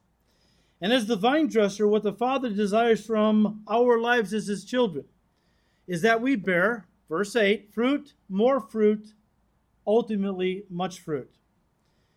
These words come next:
Now, we're reviewing from last time a little bit, but to accomplish this work, the Father carefully prunes the Christian,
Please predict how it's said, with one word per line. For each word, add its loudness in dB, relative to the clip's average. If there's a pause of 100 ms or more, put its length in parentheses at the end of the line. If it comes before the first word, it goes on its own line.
(400)
Now, 2
we're 0
reviewing 2
from -2
last 2
time 0
a -2
little 2
bit, 2
but -4
to 2
accomplish -2
this -6
work, -2
the -4
Father -2
carefully -2
prunes -4
the -2
Christian, -4